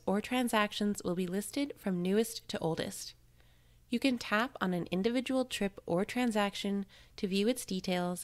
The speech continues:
and make changes. If you'd like to view or make edits to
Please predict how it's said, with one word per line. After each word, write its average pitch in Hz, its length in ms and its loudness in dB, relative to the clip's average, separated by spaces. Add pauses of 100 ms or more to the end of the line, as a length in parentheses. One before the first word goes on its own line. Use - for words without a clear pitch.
and 170 160 2
make 165 220 -4
changes. - 680 -8 (2000)
If 220 100 2
you'd 220 180 4
like 220 300 4
to 330 140 0
view 220 320 4 (100)
or 196 180 4
make 247 300 2
edits 175 300 0
to - 120 -8